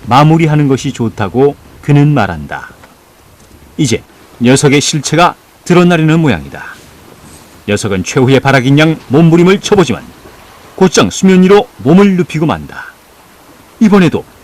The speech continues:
사십 센티미터를 훨씬 넘기성 싶은 감성돔이 수면 위로 몸을 눕히며 내려지는 뜰채에 담겨진다.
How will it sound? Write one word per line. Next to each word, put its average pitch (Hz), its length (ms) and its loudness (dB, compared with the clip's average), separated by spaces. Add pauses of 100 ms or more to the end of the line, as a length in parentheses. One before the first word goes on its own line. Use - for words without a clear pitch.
(200)
사십 - 340 0
센티미터를 196 540 0 (100)
훨씬 226 320 2
넘기성 165 380 0
싶은 180 340 -2 (100)
감성돔이 131 600 -2 (500)
수면 147 340 2
위로 147 280 4
몸을 165 360 2
눕히며 160 480 0 (380)
내려지는 190 540 2
뜰채에 175 560 0 (260)
담겨진다. 120 800 -4